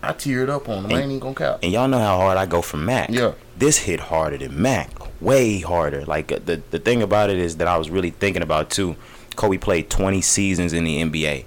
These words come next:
Speaker 1: Yep.
Speaker 2: We're only twenty-two or twenty-three. We know nothing but
Speaker 1: But
Speaker 2: Kobe.
Speaker 1: Kobe, right.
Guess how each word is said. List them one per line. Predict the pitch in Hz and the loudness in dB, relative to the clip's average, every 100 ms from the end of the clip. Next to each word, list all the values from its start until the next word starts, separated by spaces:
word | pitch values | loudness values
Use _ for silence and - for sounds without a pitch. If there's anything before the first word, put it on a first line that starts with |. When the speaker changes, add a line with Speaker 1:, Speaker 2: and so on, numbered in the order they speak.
| - | -10
Speaker 1:
Yep. | 98 98 85 | -6 -4 -2
Speaker 2:
We're | 87 | 0
only | 87 98 95 | 2 2 0
twenty-two | - 92 92 87 - 90 | 2 2 2 0 0 0
or | |
twenty-three. | 82 - 90 85 85 | 0 -2 -2 -2 -4
We | 78 95 | -2 0
know | 95 92 | 0 0
nothing | 82 85 92 - 82 76 - - | 0 0 -2 -2 -4 -4 -10 -6
but | 82 76 | -2 -2
Speaker 1:
But | 98 | 0
Speaker 2:
Kobe. | 92 87 85 | 2 0 0
Speaker 1:
Kobe, | - 90 - | -6 -10 -8
right. | 80 | -6